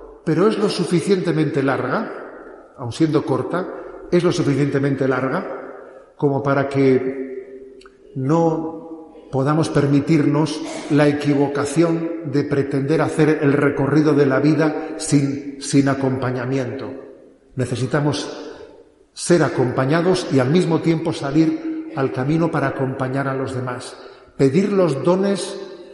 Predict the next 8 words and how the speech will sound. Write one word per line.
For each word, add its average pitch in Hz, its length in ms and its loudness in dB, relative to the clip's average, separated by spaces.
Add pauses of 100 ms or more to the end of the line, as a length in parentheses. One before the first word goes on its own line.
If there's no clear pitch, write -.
(440)
del 139 160 0
Espíritu 170 480 0
Santo, - 1200 -8
pedir 135 500 0
el 165 240 4
don 185 180 2
de 180 100 0
consejo, - 600 -2